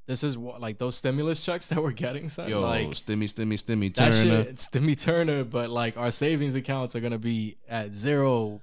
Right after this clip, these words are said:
Speaker 1: percent,
Speaker 2: Yeah.
Speaker 1: like, interest for a long ass time, so
Speaker 2: Those,
Speaker 1: because
Speaker 2: uh,
Speaker 1: of it.
Speaker 2: those stimmies are coming out your cash,
Speaker 1: <laughs> Yeah,
Speaker 2: straight up.
Speaker 1: son, you paying for this, to re-, believe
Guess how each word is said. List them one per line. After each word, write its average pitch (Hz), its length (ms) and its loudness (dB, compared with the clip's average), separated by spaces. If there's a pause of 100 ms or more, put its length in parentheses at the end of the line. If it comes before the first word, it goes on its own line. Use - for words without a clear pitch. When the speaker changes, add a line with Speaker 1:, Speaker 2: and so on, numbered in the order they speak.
Speaker 1:
percent, 123 420 -2
Speaker 2:
Yeah. 95 300 0 (100)
Speaker 1:
like, 113 400 0
interest 135 560 -4 (320)
for 120 140 0
a 110 40 0
long 151 340 2
ass 135 240 2
time, 143 360 -2
so 123 200 4
Speaker 2:
Those, 127 200 6
Speaker 1:
because 117 240 4
Speaker 2:
uh, 107 60 0
Speaker 1:
of 101 60 -2
it. 110 280 -8
Speaker 2:
those 135 220 -2
stimmies 143 320 0
are 117 60 0
coming 123 260 -2
out 117 160 -2
your - 80 -8
cash, 107 400 0
Speaker 1:
<laughs> - 40 -16
Yeah, 143 120 -2
Speaker 2:
straight - 340 8
up. 123 140 6
Speaker 1:
son, 190 240 -2
you 214 100 0
paying 240 320 2
for 120 140 -10
this, 110 220 -12
to - 160 -10
re-, 127 160 -6
believe 151 280 2